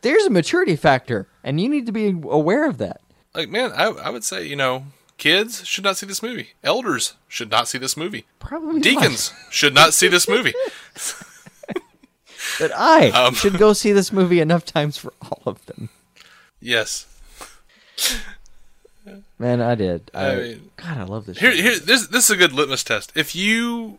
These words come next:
Speaker 2: <laughs> if you have ever said, "Well, I don't know about Batman versus Superman. I can't figure out why they'd be fighting," you probably shouldn't go see Deadpool.
Speaker 1: That's a really good idea. Yeah.
Speaker 2: <laughs>
Speaker 1: And,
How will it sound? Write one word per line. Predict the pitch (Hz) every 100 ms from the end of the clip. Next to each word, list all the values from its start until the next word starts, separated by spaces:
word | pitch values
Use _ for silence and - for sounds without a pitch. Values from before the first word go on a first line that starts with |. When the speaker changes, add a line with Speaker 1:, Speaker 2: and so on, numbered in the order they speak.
| _
Speaker 2:
<laughs> | - - - - 359 - -
if | 156 208
you | 226
have | 202 185
ever | 165 156 156
said, | - 139 127 - - - - - _
"Well, | -
I | 160 185
don't | 151
know | 156
about | 123 117 113
Batman | 123 123 117 113
versus | 117 107
Superman. | 147 139 107 104 107
I | 165
can't | - 156 -
figure | 139 127 127
out | 123
why | 123 135
they'd | 135 120
be | 127
fighting," | - 139 208 107 104 - - - - -
you | 131
probably | - 185 160
shouldn't | - 151
go | 151
see | 143 156
Deadpool. | 156 160 139 127 - _
Speaker 1:
That's | 135 220 294
a | 180 131 110
really | - 302 277
good | 262
idea. | 240 233 214 143 113
Yeah. | 123 165 123 104 104 _ - - - 165 -
Speaker 2:
<laughs> | 160 147 170 156 - 170 - 185 - - - - 220 _ -
Speaker 1:
And, | 208 226 214